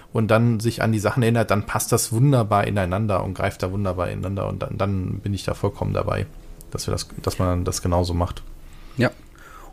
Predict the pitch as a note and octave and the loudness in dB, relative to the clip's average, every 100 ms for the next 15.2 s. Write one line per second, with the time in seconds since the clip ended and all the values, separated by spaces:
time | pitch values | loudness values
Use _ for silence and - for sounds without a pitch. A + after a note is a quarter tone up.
0 | - B2 C3+ E3 - C#3+ C#3+ D3 D3 - | 2 8 8 8 6 8 10 10 8 6
1 | B2+ - D3 C#3+ - C3+ - B2+ A#2+ - | 2 6 6 6 2 0 4 6 6 4
2 | B2+ A2 B2 A#2 G#2+ G#2 G#2 G2+ G2+ - | 0 4 6 6 4 4 4 2 0 2
3 | G#2+ G2 G2 F#2+ F#2+ F#2 F2+ - - F2+ | 2 6 6 4 0 -2 -4 -6 -6 -4
4 | F#2 F2+ G#2 F#2+ F2+ - F#2 G2 F#2 - | -4 -4 0 2 2 0 -2 0 -2 -2
5 | F#2+ - D#2+ F2 F2 E2+ F2 - - G2+ | -4 -2 -4 -4 -4 -4 -4 -4 -2 -2
6 | B2+ - - - A2+ B2 F3+ - E3 E3+ | -4 -10 -12 4 8 10 10 8 8 8
7 | F3 F#3+ - - - - - - _ - | 6 4 -4 -18 -18 -20 -20 -20 _ -8
8 | - B2+ B2+ C3 C3 C3 - - - A#2+ | 4 6 8 8 8 6 0 -16 4 8
9 | A#2+ A#2+ A#2+ A2 A#2 A#2+ - A2 G#2+ - | 8 8 8 8 6 6 4 4 6 4
10 | D3 E3 C#3+ C3+ C3+ C3+ B2+ A#2+ - - | 6 6 8 6 6 4 4 2 -2 0
11 | A#2+ A#2+ A#2 A2 - - A2 A2+ A#2 B2 | 2 4 4 0 -4 -6 2 6 8 8
12 | A#2+ A#2+ A#2 - - A2 G#2 - B2+ A#2 | 4 2 -2 -10 0 2 2 2 2 0
13 | - - A2 - - - - - C3 - | -2 0 2 2 0 -2 -4 0 0 2
14 | D#3+ A#2 B2+ C3+ - A#2 A2+ C#3+ G#3+ - | 2 6 6 6 2 2 4 4 2 -2
15 | - | -6